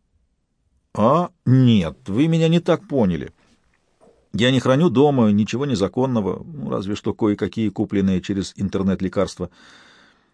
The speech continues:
Я просто не хочу, чтобы вы перевернули вверх дном мой архив».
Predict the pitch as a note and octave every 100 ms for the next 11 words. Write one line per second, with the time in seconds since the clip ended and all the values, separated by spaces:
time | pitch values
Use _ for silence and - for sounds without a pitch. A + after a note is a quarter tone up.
0 | _ F#2 F#2+ A2+ F#3+ - F#3+ E3+ D#3+ C#3
1 | G3+ E3 B2+ A#2+ E3 D3 C#3 D3 C3+ B2
2 | G#2 G2 A#2 F#2 B2+ G3+ D3 D3 E3 -
3 | F2